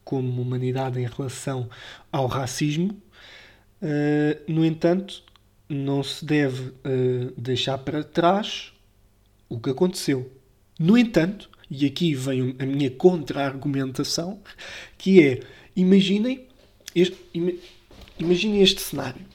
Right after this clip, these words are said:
que é, eh, nós,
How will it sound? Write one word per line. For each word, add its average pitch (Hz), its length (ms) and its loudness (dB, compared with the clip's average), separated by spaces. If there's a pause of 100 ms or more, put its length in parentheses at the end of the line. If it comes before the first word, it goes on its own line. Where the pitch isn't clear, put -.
(160)
que 143 240 -2
é, 139 140 -6 (440)
eh, 135 380 0 (500)
nós, 165 560 0